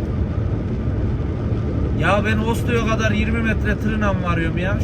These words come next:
Şehir merkezini de bir taksi tutup da gidemiyorum gezmeye ya. Ya ne bileyim.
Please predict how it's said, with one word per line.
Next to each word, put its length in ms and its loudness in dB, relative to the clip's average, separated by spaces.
Şehir 220 2
merkezini 680 0
de 80 -2
bir 120 -2
taksi 380 0
tutup 300 -2
da 80 -2
gidemiyorum 580 -2
gezmeye 500 -2
ya. 160 -2
Ya 200 2
ne 240 0
bileyim. 260 0